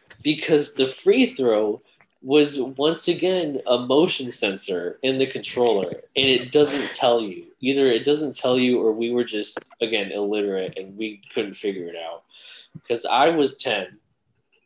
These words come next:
and my stepdad, uh, isn't the smartest person.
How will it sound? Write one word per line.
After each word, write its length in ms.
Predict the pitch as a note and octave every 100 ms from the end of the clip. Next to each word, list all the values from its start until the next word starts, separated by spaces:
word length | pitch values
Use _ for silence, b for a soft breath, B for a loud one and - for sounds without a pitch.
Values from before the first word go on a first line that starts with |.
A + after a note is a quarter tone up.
| _
and 320 | A#2+ A2+ A2 G#2+
my 100 | A2
stepdad, 800 | - A#2 A2 - G#2 G2 F#2+ - _ _ _ _ _ -
uh, 360 | G2 F#2 F2 - _ _ _ _ _ _ _ _ A#2
isn't 300 | A#2+ A2+ F#2+
the 80 |
smartest 520 | - - F#2 F2 - -
person. 280 | - -